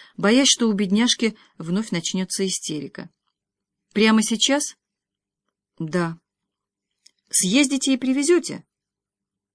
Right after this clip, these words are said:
«Конечно», успокоила я Гему,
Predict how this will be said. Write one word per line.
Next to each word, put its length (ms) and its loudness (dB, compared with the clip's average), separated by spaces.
«Конечно», 540 0
успокоила 500 -4
я 180 0
Гему, 340 -4